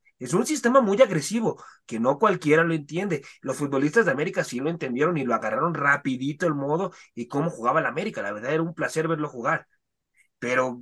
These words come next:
quién sabe los de Monterrey, ¿eh? Los de Monterrey, quién sabe si se vayan a acomodar al sistema de juego del Tano, teacher.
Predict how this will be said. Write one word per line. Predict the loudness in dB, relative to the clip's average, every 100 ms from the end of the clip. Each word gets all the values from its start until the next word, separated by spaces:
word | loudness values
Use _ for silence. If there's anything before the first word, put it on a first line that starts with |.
| -8 2
quién | 2
sabe | 4 4 4
los | 2
de | 0
Monterrey, | -2 -2 2 4 2
¿eh? | -4 -6
Los | -8
de | -6
Monterrey, | -4 -4 -2 -2 -2 -6 -18 -4
quién | -2 4
sabe | 4 2
si |
se | -6 -6
vayan | -2 0 0
a |
acomodar | -2 -6 -2 0
al | -2
sistema | -6 -6 -2
de | -2
juego | -2 -4 -4 -6 -20 -20
del | -10 -8 -4
Tano, | -2 -4
teacher. | -8 -16